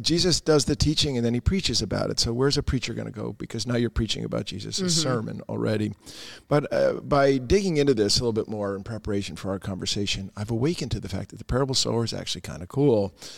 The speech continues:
Speaker 1: uh, in the way that
Speaker 2: Mm-hmm.
Speaker 1: perhaps I didn't before. And just to set the context here for everybody out in T V land, uh, which is to say that we're talking about the mystery of, uh, rejection and acceptance
Speaker 2: Mm-hmm.
Speaker 1: of the word.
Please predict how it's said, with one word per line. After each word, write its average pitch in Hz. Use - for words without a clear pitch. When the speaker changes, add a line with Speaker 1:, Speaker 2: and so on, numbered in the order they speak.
Speaker 1:
uh, 123
in 127
the 117
way 107
that 104
Speaker 2:
Mm-hmm. 92
Speaker 1:
perhaps 95
I 92
didn't 92
before. 104
And 151
just 202
to 151
set 147
the 139
context 120
here 113
for 113
everybody 107
out 104
in 110
T -
V 120
land, 110
uh, 110
which 127
is 117
to 123
say 123
that 113
we're 127
talking 135
about 120
the 117
mystery 117
of, 107
uh, 113
rejection 117
and 101
acceptance 107
Speaker 2:
Mm-hmm. 170
Speaker 1:
of 104
the 113
word. 110